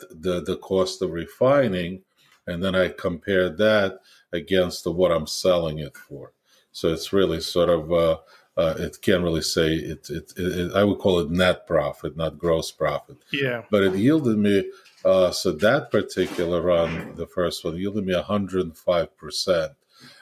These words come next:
Speaker 1: And that was grabbing anything and everything. So I, I, I more than doubled,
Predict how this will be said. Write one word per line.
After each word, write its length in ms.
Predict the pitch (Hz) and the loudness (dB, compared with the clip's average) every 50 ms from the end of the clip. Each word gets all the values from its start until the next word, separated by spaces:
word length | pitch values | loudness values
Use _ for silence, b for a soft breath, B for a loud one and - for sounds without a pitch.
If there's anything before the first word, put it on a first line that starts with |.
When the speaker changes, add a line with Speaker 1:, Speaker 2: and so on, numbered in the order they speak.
| B B | B B
Speaker 1:
And 160 | 90 90 92 | -2 0 2
that 120 | 113 110 | 2 4
was 220 | 107 107 95 85 82 | 4 2 0 -2 -2
grabbing 540 | 92 101 95 92 92 90 82 90 87 85 85 85 | 0 2 4 4 2 2 0 -2 -4 -4 -4 -4
anything 600 | 92 90 87 85 85 85 82 - - 87 85 85 | -4 -4 -4 -4 -6 -8 -10 -10 -10 -8 -6 -6
and 100 | 82 85 | -4 -4
everything. 600 | 90 85 80 82 80 76 - - 80 76 - _ _ _ b b b b b | -4 -4 -4 -4 -6 -8 -8 -12 -14 -16 -16 _ _ _ b b b b b
So 300 | b - 214 190 185 185 | b 0 2 2 4 4
I, 240 | 185 190 92 95 92 - 95 | 2 2 2 2 2 2 2
I, 300 | 185 - - 98 92 92 | 2 2 2 2 0 0
I 40 | |
more 300 | 92 101 107 113 113 104 | 2 4 4 6 6 4
than 240 | 90 92 85 82 78 | 2 0 -6 -6 -4
doubled, 480 | 78 87 85 76 67 76 69 60 - | -2 -2 -2 -2 -2 -6 -12 -12 -14